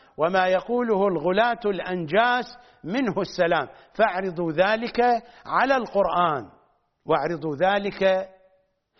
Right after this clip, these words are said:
على الأحاديث المحكمة، على النصوص البليغة بمستوى البلاغة الكاملة، إنها الزيارة الجامعة الكبيرة.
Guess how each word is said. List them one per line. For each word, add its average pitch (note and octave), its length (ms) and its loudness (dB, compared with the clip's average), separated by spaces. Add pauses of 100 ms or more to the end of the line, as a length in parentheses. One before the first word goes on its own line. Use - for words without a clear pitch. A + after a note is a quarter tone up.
(120)
على F3 640 0 (1160)
الأحاديث F3 880 -2
المحكمة، F3 760 -4 (460)
على E3+ 280 0
النصوص E3+ 560 -4
البليغة E3+ 880 -2 (800)
بمستوى F3+ 760 0 (320)
البلاغة F3+ 760 0
الكاملة، F3+ 720 -2 (220)
إنها E3+ 500 0
الزيارة F3 920 0 (220)
الجامعة D#3+ 800 -2
الكبيرة. D3 760 -6